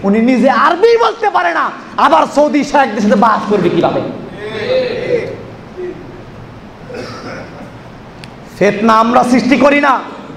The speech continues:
আমরা তোমাদেরকে ফেতনাবাজ বলি না সমাজে। তোমরা আমাদেরকে যে ফেতনাবাজ গালিগালাজ করো, যে উগ্রপন্থা অবলম্বন করো, মসজিদ ভেঙে দাও,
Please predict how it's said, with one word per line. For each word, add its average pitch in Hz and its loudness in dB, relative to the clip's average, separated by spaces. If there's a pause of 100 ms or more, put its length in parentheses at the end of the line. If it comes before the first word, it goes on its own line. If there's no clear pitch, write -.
(380)
আমরা 233 2
তোমাদেরকে 240 2 (460)
ফেতনাবাজ 214 4 (140)
বলি 262 6
না 254 0
সমাজে। 226 2
তোমরা 247 4
আমাদেরকে 233 2
যে 220 2
ফেতনাবাজ 214 2
গালিগালাজ 233 4 (100)
করো, 226 4 (420)
যে 170 6
উগ্রপন্থা 349 4
অবলম্বন 320 4
করো, 277 4
মসজিদ 269 2
ভেঙে 285 2
দাও, 233 4